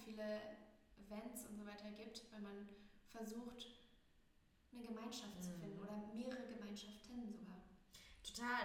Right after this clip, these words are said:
Speaker 2: also, aber was
Speaker 1: Finde ich
Speaker 2: mir so
Speaker 1: ganz
Speaker 2: ein bisschen so
Speaker 1: interessant.
Speaker 2: raus, äh, kristallisiert, ist echt Anerkennung. Also viele
Speaker 1: Ja.
Speaker 2: Leute machen, ist, das ist ihnen wichtig, dass sie eine Wertschätzung, eine Anerkennung, ähm, bekommen.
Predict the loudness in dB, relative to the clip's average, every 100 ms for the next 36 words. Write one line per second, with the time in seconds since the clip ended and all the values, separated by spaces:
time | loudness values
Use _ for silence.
0 | 6 4 4 2 2 4 4 6 6 6
1 | 6 4 2 6 12 12 12 6 4 0
2 | -2 -4 -4 -2 -2 -2 -2 0 2 2
3 | 2 0 -4 -6 -4 -2 0 -2 -4 -4
4 | -4 -4 -4 -4 -4 -4 -4 0 0 0
5 | 0 -2 -2 -4 -4 -8 -12 -12 -10 -6
6 | -6 -4 -2 0 2 0 -2 -4 -6 -6
7 | -4 -2 0 0 2 0 -2 -4 -4 -4
8 | -2 -2 -2 -4 -4 -2 0 -2 -4 -10
9 | -10 -12 -8 -2 0 2 0 0 -2 -2
10 | 0 2 2 0